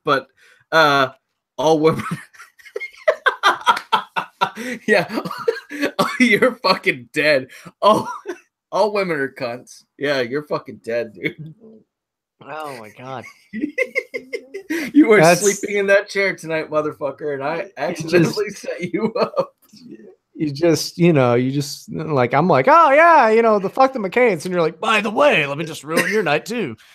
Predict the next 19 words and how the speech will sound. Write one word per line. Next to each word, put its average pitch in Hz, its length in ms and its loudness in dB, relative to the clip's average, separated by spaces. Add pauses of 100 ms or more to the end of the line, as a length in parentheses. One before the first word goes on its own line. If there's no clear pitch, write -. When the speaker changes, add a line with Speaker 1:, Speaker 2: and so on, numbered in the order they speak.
(140)
Speaker 1:
Hey, 226 280 -4
I 190 280 6
Speaker 2:
Like 254 480 0
Speaker 1:
got, - 320 -4 (500)
<laughs> - 60 -4
I - 60 2
had - 240 4
an 220 160 4
analogy. 175 800 2 (260)
I 202 60 4
had 254 240 4
that 220 200 2
shit 233 240 2
all 226 220 2
lined 214 340 0
up. 247 320 -2
I'm 160 120 -10
like, 151 260 -4
"Ah, 214 220 -2